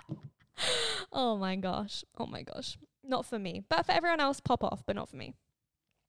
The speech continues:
So what are some really key things that I've taken away from this? Like, w-,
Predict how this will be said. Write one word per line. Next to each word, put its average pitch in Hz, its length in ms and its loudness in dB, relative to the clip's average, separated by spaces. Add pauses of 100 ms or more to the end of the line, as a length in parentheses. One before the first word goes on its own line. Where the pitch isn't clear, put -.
(180)
So 320 360 6 (840)
what 302 200 10
are 523 100 4
some 403 300 2
really 269 280 6
key 247 260 -2
things 208 300 -2
that 202 100 -6
I've 185 120 -2
taken 226 300 -2
away - 200 0
from - 200 -8
this? - 280 -10
Like, 269 100 0
w-, 247 160 -6